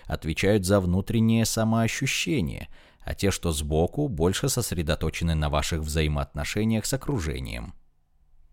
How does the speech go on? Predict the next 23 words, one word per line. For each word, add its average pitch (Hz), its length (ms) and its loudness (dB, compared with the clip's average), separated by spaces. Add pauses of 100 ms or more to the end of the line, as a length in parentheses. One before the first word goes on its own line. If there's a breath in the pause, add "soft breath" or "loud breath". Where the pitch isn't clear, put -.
(580)
Д 95 380 4
Л 139 160 4
П - 140 0
Ф 90 220 0
К 76 220 2
даёт 98 360 4
нам 135 180 4
понять, 131 500 2
как - 260 2
наши 82 300 0
текущие - 580 -4
ощущения 78 800 0
связаны 87 500 0
с - 80 -2
прошлым 67 600 -4 (220 loud breath)
и 107 100 -4
какое 143 340 4
влияние 110 560 4
они 78 160 2
могут 87 380 0
оказать 85 480 0
на 110 160 4
будущее. 110 720 -4